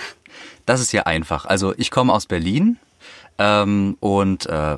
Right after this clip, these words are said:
heiße Tim Gößler und bin Sprecher und Musiker. Und, ähm, ja, bin sehr gerne hergekommen, um das Buch mit euch zu machen.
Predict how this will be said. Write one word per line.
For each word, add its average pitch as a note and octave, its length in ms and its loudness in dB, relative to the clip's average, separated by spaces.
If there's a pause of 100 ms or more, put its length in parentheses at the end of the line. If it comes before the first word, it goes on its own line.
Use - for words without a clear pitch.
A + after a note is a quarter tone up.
heiße D#2+ 240 -4
Tim D2+ 220 -4
Gößler A2+ 500 2
und E2 300 -6
bin C#2+ 260 -6
Sprecher A2 500 0
und E2+ 160 -6
Musiker. G#2+ 560 0 (460)
Und, G2 520 0
ähm, F2+ 380 0 (160)
ja, G2+ 200 2
bin E2+ 180 -2
sehr F2+ 160 -2
gerne G#2 200 0
hergekommen, A2+ 500 0
um - 120 2
das F#2 160 -6
Buch - 220 -12
mit - 140 -4
euch E2+ 160 -6
zu - 120 -10
machen. G2 360 -4